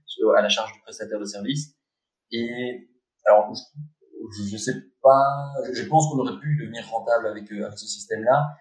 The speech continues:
mais il y avait beaucoup d'autres problèmes au système qui étaient, par exemple, le fait que les gens essayent toujours de se mettre en, en, en accord en direct.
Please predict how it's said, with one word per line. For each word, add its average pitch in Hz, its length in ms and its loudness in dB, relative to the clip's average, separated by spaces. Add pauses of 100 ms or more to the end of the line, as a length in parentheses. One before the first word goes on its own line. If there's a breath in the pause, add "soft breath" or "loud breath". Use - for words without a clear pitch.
(200 loud breath)
mais 127 560 0
il 104 40 -14
y 113 60 -4
avait 110 140 -8
beaucoup 117 300 -12
d'autres 123 340 -6
problèmes 113 400 -2
au 107 60 -12
système 117 420 -4
qui 113 160 -12
étaient, 110 240 -8 (120)
par 107 180 4
exemple, 110 460 -4
le 101 60 -20
fait 110 140 -6
que 113 100 -14
les 107 80 -8
gens 110 160 0
essayent 104 340 -10
toujours 110 340 -6
de 104 40 -12
se - 80 -16
mettre 101 180 -8
en, 101 220 -2
en, 104 460 -4
en - 20 -8
accord 104 300 0
en 101 60 -4
direct. 107 280 2